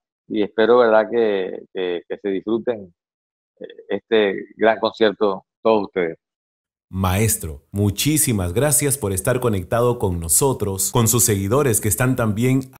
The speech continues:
Speaker 2: a través del Facebook Live. Y cuídese mucho, que Dios lo proteja.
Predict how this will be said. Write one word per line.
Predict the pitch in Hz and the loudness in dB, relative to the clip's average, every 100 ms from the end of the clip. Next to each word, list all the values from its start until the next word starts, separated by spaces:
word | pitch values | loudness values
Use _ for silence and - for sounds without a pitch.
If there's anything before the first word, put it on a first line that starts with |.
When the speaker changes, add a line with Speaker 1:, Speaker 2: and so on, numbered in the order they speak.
| _ | _
Speaker 2:
a | - | -2
través | 104 101 104 | 2 2 2
del | 101 | 0
Facebook | 113 95 92 | 0 -2 -2
Live. | 104 127 123 127 - - _ _ _ _ | 0 0 0 -4 -8 -20 _ _ _ _
Y | 107 101 98 98 | 0 2 2 2
cuídese | 131 156 156 123 | 2 2 2 2
mucho, | 113 190 - 101 | 2 0 0 -2
que | 95 | 0
Dios | 107 151 | 0 0
lo | 139 | 0
proteja. | 110 104 156 135 85 76 | 0 0 0 -2 -4 -6